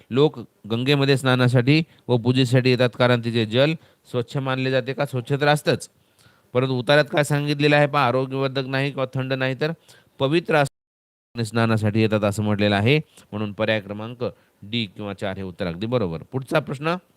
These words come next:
तुमच्यासमोर, पवित्र स्थळांना धार्मिक लोक, निसर्ग दृश्य पाहणारे लोक तसेच डॅश डॅश भेटी देतात, मुले, प्रवासी, व्यापारी, समुद्र पर्यटक.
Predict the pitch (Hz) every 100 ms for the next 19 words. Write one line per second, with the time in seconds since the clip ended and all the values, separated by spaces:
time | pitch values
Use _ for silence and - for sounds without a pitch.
0 | _ _ _ _ _ _ _ _ _ _
1 | _ _ _ 147 151 139 117 104 87 78
2 | _ _ _ _ _ _ 143 165 175 190
3 | 180 - 151 143 139 151 160 135 127 151
4 | 156 127 139 127 - - - - - 131
5 | 147 156 156 127 151 - - 135 135 143
6 | 143 127 139 110 - - - 127 160 135
7 | - _ - 113 117 127 107 117 117 117
8 | 113 113 - 101 117 127 120 101 107 110
9 | - 117 101 104 107 120 107 107 117 113
10 | 113 117 110